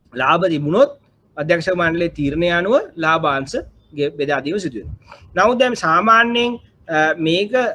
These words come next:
සාමාන්‍යයෙන් ලාභාංශ ගෙවීමට තමයි හුඟක් වෙලාවට උත්සාහ කරන්නේ. මොකද ලාභාංශ ගෙවන්නේ නැත්නම් එවැනි සමාගමකට ආයෝජකයෝ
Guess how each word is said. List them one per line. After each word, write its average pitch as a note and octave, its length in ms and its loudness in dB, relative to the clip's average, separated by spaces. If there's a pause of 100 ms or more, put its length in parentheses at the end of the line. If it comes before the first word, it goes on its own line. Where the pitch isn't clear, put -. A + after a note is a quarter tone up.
(160)
සාමාන්‍යයෙන් F#3 640 0
ලාභාංශ F#3 600 4
ගෙවීමට A3+ 560 0
තමයි A#3+ 240 -4
හුඟක් G#3+ 280 -2
වෙලාවට A3 340 0
උත්සාහ F#3+ 280 -2
කරන්නේ. D3+ 480 -8 (360)
මොකද G3 180 0 (240)
ලාභාංශ G3 640 2
ගෙවන්නේ E3+ 380 4
නැත්නම් D#3+ 480 2 (400)
එවැනි F3+ 260 2
සමාගමකට F3 640 0
ආයෝජකයෝ D#3+ 720 2